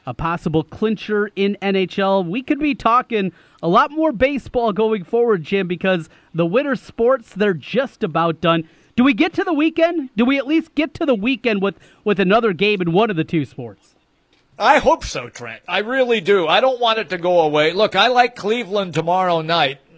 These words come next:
Speaker 2: I, I just have a feeling that, uh, LeBron is not, he's not gonna pass the ball to anybody since they can't score. So he might as well score. He scored fifty-one in the first game, and a game that they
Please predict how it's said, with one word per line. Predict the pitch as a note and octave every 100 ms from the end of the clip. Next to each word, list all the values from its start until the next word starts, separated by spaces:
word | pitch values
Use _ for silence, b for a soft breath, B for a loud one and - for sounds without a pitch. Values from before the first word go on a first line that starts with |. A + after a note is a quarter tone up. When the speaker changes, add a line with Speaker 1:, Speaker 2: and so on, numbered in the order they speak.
| -
Speaker 2:
I, | D#3 E3 F3
I |
just | D#3+ G#3 F3
have | G3+ E3+
a | D3
feeling | - G#3 F#3+ E3+ E3+
that, | D3+ D3 C#3+ B B B B
uh, | E3 E3 E3 F3 E3
LeBron | F#3 F#3 C#3+ G3 G#3+ G#3
is | F#3 F3+ C3+
not, | E3+ G#3
he's | F#3 G#3+
not | A#3
gonna | F#3+ F#3
pass | D#3+ F3 F3 -
the | E3+
ball | D#3+ E3
to | D3+
anybody | E3 E3 D#3 C#3 C3 A#2+
since | - D#3 -
they | C#3+
can't | C#3 D3 C3+
score. | - - D3 B2+ A#2+ b b b b
So | - F3 E3
he | F#3
might | F#3 A3+
as | A3 C#3
well | G#3+ G3+
score. | - G3+ G3+
He | F#3 -
scored | E3 - A3+ E3
fifty-one | A#3+ A#3 G#3+ F#3+ G#3+ G#3+
in | G3+
the | E3+
first | - A3 G#3+ -
game, | E3 D#3+ E3+ b b b
and | E3 F3
a |
game | E3 F#3 G#3
that | F3+ E3+
they | F3+ F3 E3+ F3